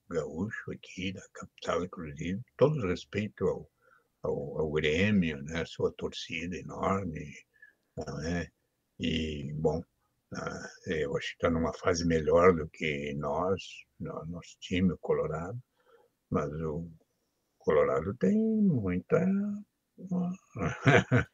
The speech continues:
muito tutano aí, né, pra fazer uma reversão dessa, dessa situação. Então, eh, olha, ah, eu acho um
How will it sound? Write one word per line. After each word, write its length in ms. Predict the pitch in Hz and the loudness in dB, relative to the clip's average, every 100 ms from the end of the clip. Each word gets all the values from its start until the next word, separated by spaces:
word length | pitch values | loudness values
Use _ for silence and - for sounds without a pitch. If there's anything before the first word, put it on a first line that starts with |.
| - - - | -12 -4 2
muito 340 | 85 - 95 | 4 4 0
tutano 800 | - 160 - - 170 185 180 143 | 6 6 10 12 12 12 12 12
aí, 400 | 101 90 98 123 | 12 12 8 6
né, 320 | 156 123 107 | 6 8 8
pra 260 | - - 165 - | 6 0 -4 0
fazer 640 | 127 185 160 113 110 143 | 2 2 2 2 2 2
uma 220 | 175 95 123 | 0 0 0
reversão 800 | 135 139 160 - 123 107 127 160 - - - - | 0 0 -2 0 2 2 0 -4 -14 -20 -10 4
dessa, 560 | 110 98 - 113 151 - - _ _ | 8 8 6 2 2 -4 -16 _ _
dessa 420 | - 92 85 104 | 4 6 6 0
situação. 760 | - - - 113 - 127 117 92 _ _ _ | -4 -4 2 2 6 6 6 2 _ _ _
Então, 440 | - 101 113 175 151 - _ _ _ - | -2 0 2 0 -4 -8 _ _ _ -4
eh, 340 | 196 208 185 127 _ _ _ | -2 -2 -4 -8 _ _ _
olha, 320 | - 87 - - _ _ _ _ _ | -2 -2 -4 -12 _ _ _ _ _
ah, 420 | - 95 90 110 101 82 85 | -12 -8 -8 -8 -8 -8 -8
eu 220 | 92 117 | -8 -8
acho 240 | - - | -6 -2
um 260 | - 180 | 0 -2